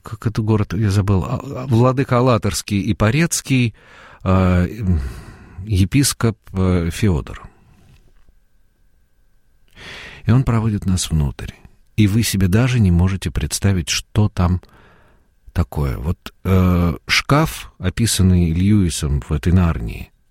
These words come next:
он рядом не стоял с этими воротами, через которые ты заходишь и из вот этого алатыря попадаешь, э,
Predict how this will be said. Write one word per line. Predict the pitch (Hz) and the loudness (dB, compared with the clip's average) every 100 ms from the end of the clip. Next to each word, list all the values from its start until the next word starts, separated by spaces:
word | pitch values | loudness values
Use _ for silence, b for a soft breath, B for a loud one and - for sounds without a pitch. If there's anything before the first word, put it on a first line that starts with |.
| B B B B | B B B B
он | 98 | 2
рядом | 135 120 90 | 4 2 2
не | 90 | 2
стоял | - 92 87 80 | 0 0 0 -2
с | 76 - | -4 -4
этими | 90 82 | -2 2
воротами, | 82 90 131 160 98 78 | 2 2 2 0 0 0
через | 65 82 82 | -2 -4 -4
которые | - 101 117 92 | -4 0 2 0
ты | 85 110 95 - | 0 -2 -2 0
заходишь | 92 98 160 160 98 - - | -2 0 0 0 0 -2 -8
и | - 104 104 | -2 0 0
из | - 98 87 82 | 2 2 2 2
вот | 87 98 | 2 0
этого | 90 80 85 | 0 0 0
алатыря | 107 143 - 67 | 2 0 0 -4
попадаешь, | - - 73 104 113 98 - b b b b b | -4 -2 0 2 2 0 -6 b b b b b
э, | b | b